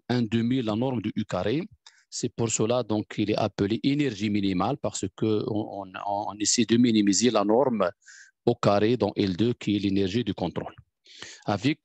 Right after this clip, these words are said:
euh, le, donc sur l'ensemble U A D qui est, euh, le contrôle des admissibles, des contrôles admissibles, l'ensemble des contrôles admissibles, ça veut dire l'ensemble des V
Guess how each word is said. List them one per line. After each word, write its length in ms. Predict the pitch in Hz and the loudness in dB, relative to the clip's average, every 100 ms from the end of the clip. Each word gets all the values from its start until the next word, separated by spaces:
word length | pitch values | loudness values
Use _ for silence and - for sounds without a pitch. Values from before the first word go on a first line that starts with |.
| - | 2
euh, 680 | 123 113 107 104 101 95 98 | 2 4 2 2 2 0 0
le, 1000 | 104 104 98 92 92 95 92 - - - | 0 2 0 0 0 -2 -4 -10 -14 -2
donc 220 | 110 107 | -2 0
sur 500 | - - 180 190 127 101 | 0 0 0 0 0 0
l'ensemble 760 | 104 104 - 123 151 139 110 92 | 0 -2 0 0 -2 -2 -2 -2
U 100 | 104 - | -2 -2
A 120 | 101 | -4
D 400 | 87 113 147 190 _ - - _ | -4 -2 -2 -6 _ -20 -20 _
qui 360 | - 104 113 139 | -4 0 0 0
est, 120 | - | -2
euh, 840 | 113 107 104 - 95 78 - - 107 | -2 0 -2 -2 -2 -2 -2 -4 -4
le 160 | 104 101 | -4 -4
contrôle 500 | - 98 - 120 123 | -4 -6 -2 -2 -2
des 220 | 104 95 | -2 -2
admissibles, 600 | 101 92 - - 120 - | -2 -2 -2 -2 -2 -4
des 80 | 95 | -6
contrôles 420 | - 101 - 92 | -4 -4 -2 -2
admissibles, 580 | 87 85 - 120 143 143 | -2 -4 -4 -2 -2 -2
l'ensemble 380 | 123 117 143 120 | -2 0 -2 0
des 160 | 113 110 | -2 -2
contrôles 380 | 113 101 98 | -4 -4 -4
admissibles, 420 | 90 - - 139 143 | -4 -6 -4 -2 0
ça 140 | 120 | -2
veut 60 | 113 | -2
dire 120 | 101 - - | -4 -6 -4
l'ensemble 380 | 120 - 135 | -2 0 -2
des 160 | 104 92 - | 0 -4 -2
V 280 | 117 143 | -2 -2